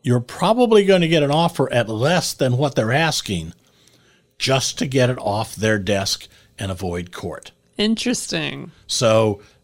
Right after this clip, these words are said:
Speaker 1: it's worth the sixty dollars in many cases to do that. Talk to district counsel,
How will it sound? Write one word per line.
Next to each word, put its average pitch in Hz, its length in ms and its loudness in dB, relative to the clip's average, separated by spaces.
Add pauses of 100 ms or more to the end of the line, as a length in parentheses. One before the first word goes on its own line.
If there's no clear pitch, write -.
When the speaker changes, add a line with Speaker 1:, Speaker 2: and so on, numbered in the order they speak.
Speaker 1:
it's - 180 -4
worth 151 220 4
the 123 80 -4
sixty 131 320 -2
dollars 107 560 -2 (180)
in 107 180 -4
many 104 200 0
cases 90 600 -4 (380)
to 123 100 -4
do 127 220 2
that. 95 300 0 (480)
Talk 165 260 2
to 156 80 -6
district 107 400 -6
counsel, 87 480 -8